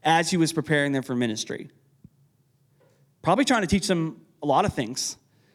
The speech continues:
Jesus was probably trying to teach his disciples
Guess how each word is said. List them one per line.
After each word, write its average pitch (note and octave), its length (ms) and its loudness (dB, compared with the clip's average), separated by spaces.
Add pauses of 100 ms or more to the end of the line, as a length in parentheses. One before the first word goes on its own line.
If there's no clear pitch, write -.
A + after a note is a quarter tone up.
(300)
Jesus A3 280 2
was G#3 100 0
probably G3+ 280 2
trying G3 200 2
to F3 60 2
teach F#3+ 200 0
his F#3 100 -2
disciples F3 720 2